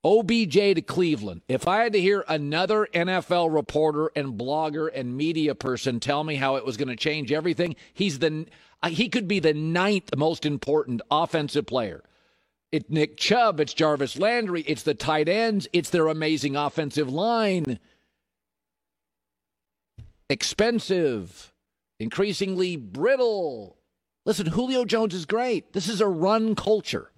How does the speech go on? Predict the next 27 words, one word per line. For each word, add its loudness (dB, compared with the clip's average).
Does -2
it -4
make -2
Tennessee -2
better 0
than -2
Kansas 0
City? 0
No. -2
Buffalo? 0
No. 0
Cleveland's 0
roster? -2
Not -4
close. -4
I 4
don't 2
think -2
it, 2
it, -2
it -4
doesn't 2
make 2
them 0
better 2
than 0
Baltimore. 0